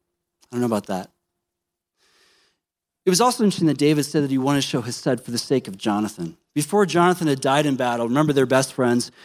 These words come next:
he makes this covenant or pact with David. And Jonathan says this in First Samuel twenty,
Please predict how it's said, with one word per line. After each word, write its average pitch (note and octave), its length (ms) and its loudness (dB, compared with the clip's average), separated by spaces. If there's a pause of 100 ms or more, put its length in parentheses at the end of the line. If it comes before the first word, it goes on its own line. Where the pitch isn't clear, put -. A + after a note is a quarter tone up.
he F3 100 2
makes G#3 240 2
this F3 180 2
covenant D#3+ 520 2 (120)
or C3 100 2
pact - 420 0
with C3+ 120 -6
David. B2 300 4
And A#2+ 80 2
Jonathan D3 320 2
says C3+ 260 0
this C3+ 220 0
in B2 160 -2 (240)
First D3 220 0
Samuel C3+ 260 4
twenty, B2 400 0